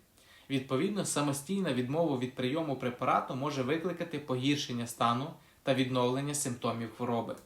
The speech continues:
Отже, як правильно приймати левотероксин? Препарат потрібно приймати натше за тридцять — шістдесят хвилин до їжі.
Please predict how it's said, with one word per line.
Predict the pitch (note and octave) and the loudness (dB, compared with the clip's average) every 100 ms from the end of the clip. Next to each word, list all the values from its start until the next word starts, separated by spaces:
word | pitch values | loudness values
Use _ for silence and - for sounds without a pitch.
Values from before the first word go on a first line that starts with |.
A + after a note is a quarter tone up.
| _ _ - - - - | _ _ -20 -20 -20 -2
Отже, | D3 A#2+ | 0 2
як | B2 F3 - | 2 2 2
правильно | C#3 E3+ F3+ D#3+ | 4 4 2 -2
приймати | - A#2+ B2 B2 B2 | 0 2 2 2 0
левотероксин? | B2 A#2+ A#2+ A#2 - B2+ - - - - - - - | 2 0 0 -2 0 0 0 -8 -20 -20 -20 -14 0
Препарат | B2+ D#3 G3+ G#3+ | 2 6 4 2
потрібно | - F3 E3+ D3+ | -4 -4 -4 -4
приймати | C#3 C3+ D#3+ E3 C3 | -2 0 0 0 0
натше | B2+ A#2 - - D3+ D3+ C3 | 4 2 0 -6 -6 -8 -4
за | B2+ | -4
тридцять — | B2+ E3+ G3 G3+ F#3+ C#3+ | 0 0 2 -2 -2 -2
шістдесят | C#3+ B2+ B2 B2 D#3+ D#3+ | -2 -2 -2 0 -2 -2
хвилин | B2+ C3+ D3+ | -2 0 2
до | B2+ | 2
їжі. | B2 B2+ A#2+ B2+ | 2 2 0 -2